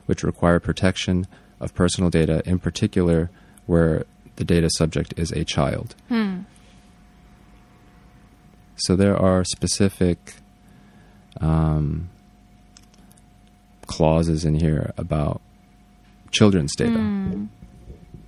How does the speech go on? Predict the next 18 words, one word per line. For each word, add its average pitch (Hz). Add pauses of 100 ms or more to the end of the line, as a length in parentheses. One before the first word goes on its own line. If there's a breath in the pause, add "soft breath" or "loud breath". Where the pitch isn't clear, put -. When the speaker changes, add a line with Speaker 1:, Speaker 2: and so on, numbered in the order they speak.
(800)
Speaker 1:
So, 123 (640)
you 113
know, 95 (500)
if 113
someone 127
had 107
uploaded, 98 (1600 soft breath)
if -
this 117
case 117
had 92
involved 87
someone 90
that 78
was 87
not 101
a 117
child, 85